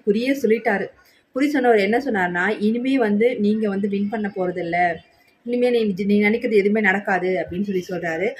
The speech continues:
ஆனா கொஞ்சம் ஃபிளாஷ்பேக் யோசிச்சு பாருங்க. இந்த புது வீட்டுக்கு குடுத்தனம் போகும்போது ஒரு சாமியார் வந்து சொன்னாரு, "இனி பெண்கள் தான் ஜெயிப்பாங்க, நீ வந்து ஜெயிக்க மாட்ட,"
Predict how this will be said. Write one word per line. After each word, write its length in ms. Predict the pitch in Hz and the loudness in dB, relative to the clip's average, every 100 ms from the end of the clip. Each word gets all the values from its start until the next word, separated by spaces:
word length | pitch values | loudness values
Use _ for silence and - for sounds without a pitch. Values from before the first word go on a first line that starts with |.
| - - | -16 -6
ஆனா 280 | 349 427 370 | 0 4 4
கொஞ்சம் 420 | 370 311 294 349 | 4 0 2 2
ஃபிளாஷ்பேக் 460 | 302 302 294 339 254 | 4 4 4 4 4
யோசிச்சு 240 | 247 254 277 | 2 2 0
பாருங்க. 500 | 208 185 170 208 240 | 0 0 -2 -4 -4
இந்த 140 | 208 | -4
புது 280 | 202 254 302 | -2 0 0
வீட்டுக்கு 340 | 302 285 262 247 | 0 -2 -4 -2
குடுத்தனம் 360 | 214 247 247 | -2 -2 -2
போகும்போது 600 | 233 202 196 190 180 240 - _ _ _ | -2 -2 -2 -4 -2 -6 -8 _ _ _
ஒரு 240 | 240 247 | 6 8
சாமியார் 380 | 233 233 269 262 | 8 6 4 4
வந்து 200 | 202 220 226 | 4 2 -2
சொன்னாரு, 340 | 190 180 175 - _ - | -4 -2 -6 -10 _ -8
"இனி 200 | 254 262 | -2 6
பெண்கள் 420 | 240 262 285 269 | 6 8 6 6
தான் 140 | 240 | 6
ஜெயிப்பாங்க, 640 | 233 214 208 190 185 185 170 | 6 6 4 -2 -2 -2 0
நீ 180 | 196 220 | 0 0
வந்து 240 | 202 202 | 0 0
ஜெயிக்க 280 | 196 190 196 | 2 0 0
மாட்ட," 220 | 185 165 | -6 -4